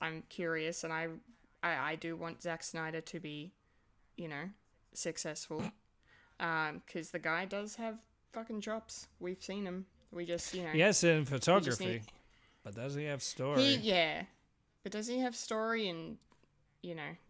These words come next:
Speaker 1: getting his actors to do the right thing? Uh, yeah, I don't know.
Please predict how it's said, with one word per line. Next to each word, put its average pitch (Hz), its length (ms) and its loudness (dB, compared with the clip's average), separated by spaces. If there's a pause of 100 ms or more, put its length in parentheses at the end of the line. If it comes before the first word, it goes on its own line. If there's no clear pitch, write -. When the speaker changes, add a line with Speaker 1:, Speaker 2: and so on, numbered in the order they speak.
Speaker 1:
getting 180 240 -6
his 170 100 -6
actors 165 380 -10
to - 140 -10
do 160 160 -6
the 160 80 -4
right - 180 -6
thing? 165 240 -6 (480)
Uh, 165 320 2 (180)
yeah, 170 300 0 (160)
I 277 100 2
don't 285 140 2
know. 196 240 0